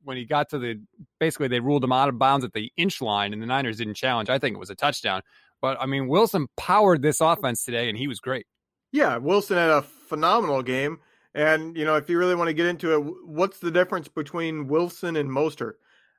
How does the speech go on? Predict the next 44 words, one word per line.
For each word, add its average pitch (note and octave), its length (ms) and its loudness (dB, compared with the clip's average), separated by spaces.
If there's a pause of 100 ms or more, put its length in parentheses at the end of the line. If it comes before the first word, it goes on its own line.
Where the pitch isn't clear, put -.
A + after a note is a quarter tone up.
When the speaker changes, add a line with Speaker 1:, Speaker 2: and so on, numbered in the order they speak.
(140)
Speaker 2:
I D#3 140 2
would F#3 200 4
say F3+ 340 2
the D#3+ 140 -2
only F#3 220 -2
real E3 220 -2
difference D#3+ 500 -6
between D#3+ 380 -10
the C#3+ 60 -4
two F#3+ 280 0
is C#3 120 -2
Mostert D3+ 400 -2
has D3 360 2
true D#3 320 -2
home C#3 300 -4
run C3 220 -2
speed. C3 380 -4
I A#2+ 40 -10
mean, A#2 160 -8
he A#2+ 80 -4
has B2 380 -4 (340)
truly D#3+ 300 4
world-class C3+ 920 2
sprinter C3+ 500 -2
type B2+ 400 -2
speed. C3 580 -2 (380)
So C3 460 0 (280)
maybe C#3 340 2
one C#3 180 -2
of C3+ 60 -8
the, C#3+ 60 -14 (100)
one D3+ 200 0
or C#3+ 60 2
two D#3 240 0
of C#3+ 80 0
these C#3 400 0 (320)
long D#3+ 340 2
runs D#3 320 0
by C#3+ 220 2
Wilson D3+ 480 0
would C#3+ 100 0
have C#3+ 80 -2
ended C#3 220 -2
up C#3 180 -2